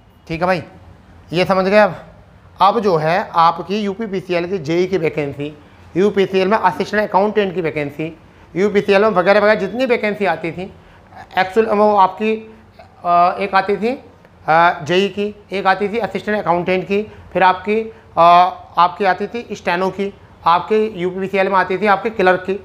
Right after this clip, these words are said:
ये सारी वैकेंसी स्टेनो क्लर्क की भी कहाँ जाएंगी? ये सब यूपी ट्रिपल, यूपी ट्रिपल एस सी में अब जा रही हैं। तो ये समूह गए की जो वैकेंसी हैं,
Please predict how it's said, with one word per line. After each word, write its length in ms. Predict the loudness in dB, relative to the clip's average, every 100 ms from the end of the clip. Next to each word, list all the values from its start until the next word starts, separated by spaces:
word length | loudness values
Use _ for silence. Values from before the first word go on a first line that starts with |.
| -18 -20 -6
ये 60 | -4
सारी 340 | 2 2 4
वैकेंसी 440 | 2 -2 -4 -4 -4
स्टेनो 320 | -2 -4 -2
क्लर्क 220 | -4 -4
की 100 | -4
भी 80 | -6
कहाँ 220 | -4 -2
जाएंगी? 440 | 0 0 -2 -2 -6 -20 -4
ये 100 | 0
सब 340 | 0 4 4 4
यूपी 260 | -2 -4 -6
ट्रिपल, 360 | -4 -2 -4 -6 -8
यूपी 220 | -8 -6
ट्रिपल 200 | -6 -2
एस 100 | -2
सी 140 | -2 -2
में 260 | -2 -4 -14 -20 -20 -20 -4 -2
अब 100 | 2
जा 160 | 2
रही 140 | 2 -4
हैं। 320 | -12 -16 -18 -20 -20 -20 -20 -20 -18 -2
तो 80 | 2
ये 80 |
समूह 340 | 2 2 0 2
गए 140 | 2
की 120 | 2
जो 80 | -2
वैकेंसी 420 | -2 -2 -4 -4
हैं, 320 | -4 -4 -6